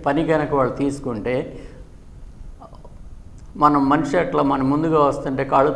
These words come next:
చాపుకొని ఉన్నటువంటి వాళ్ళని దగ్గరికి ముడుచుకొని ఆయన వెళ్ళడానికి అవకాశం కలిగించామనండి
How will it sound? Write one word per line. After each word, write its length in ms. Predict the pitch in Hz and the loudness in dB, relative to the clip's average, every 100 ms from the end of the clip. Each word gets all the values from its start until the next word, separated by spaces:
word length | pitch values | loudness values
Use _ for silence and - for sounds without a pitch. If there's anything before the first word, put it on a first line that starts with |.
| 135 | 2
చాపుకొని 440 | 135 135 156 147 | 2 2 0 0
ఉన్నటువంటి 540 | 135 131 131 131 120 | 0 -2 -2 -4 -2
వాళ్ళని 340 | 127 120 127 117 | 2 2 0 -2
దగ్గరికి 360 | 117 135 127 127 | -2 -2 -2 -4
ముడుచుకొని 640 | 117 120 - - 139 117 113 - - - - | -4 -8 -8 -4 -2 -2 -6 -10 -16 -16 -4
ఆయన 160 | 123 117 | -2 2
వెళ్ళడానికి 480 | 117 123 143 143 123 | 2 2 2 2 2
అవకాశం 480 | 117 131 123 131 | 2 2 -4 -4
కలిగించామనండి 880 | 117 113 101 104 95 113 117 104 107 | -4 -4 -4 -6 -4 -2 -2 -6 -8